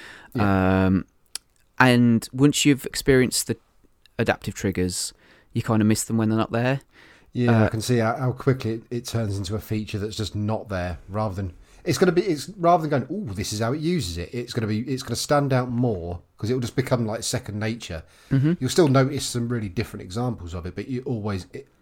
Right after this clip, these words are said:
Speaker 1: already I'm expecting it to be involved in every game, and if it's not there, it's like, "Huh." It, it's that thing of, <clears throat> like you said, V R, like, going back to flat gaming, like, going, going and playing something now with,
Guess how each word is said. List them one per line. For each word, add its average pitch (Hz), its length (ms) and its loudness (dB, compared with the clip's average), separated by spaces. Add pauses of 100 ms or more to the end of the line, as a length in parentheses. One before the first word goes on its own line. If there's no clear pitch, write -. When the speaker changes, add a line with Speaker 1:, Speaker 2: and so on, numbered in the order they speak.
Speaker 1:
already 131 600 2
I'm 101 200 -4
expecting - 600 -6
it 98 120 -10
to - 100 -8
be 95 180 -8
involved 90 600 -8
in 92 80 -4
every 95 240 -6
game, 107 340 -4 (460)
and 110 80 -4
if 107 80 -4
it's - 160 -12
not 113 300 -2
there, 101 240 -2
it's 85 140 -10
like, 98 200 -4 (360)
"Huh." 143 240 2 (1200)
It, 202 180 -10
it's 185 220 -2
that - 180 2
thing 143 260 4
of, 113 200 -2
<clears throat> - 60 -2
like 156 400 6
you 127 60 -4
said, 127 160 0
V 117 180 0
R, 107 260 2
like, 104 300 -4 (520)
going 120 180 4
back 107 120 -4
to 110 100 -4
flat - 540 -2
gaming, 90 520 -6 (120)
like, 98 300 -8
going, 110 540 -2 (160)
going 113 400 0
and 110 120 -10
playing 127 220 0
something 110 240 -6
now 98 160 -4
with, 92 260 -6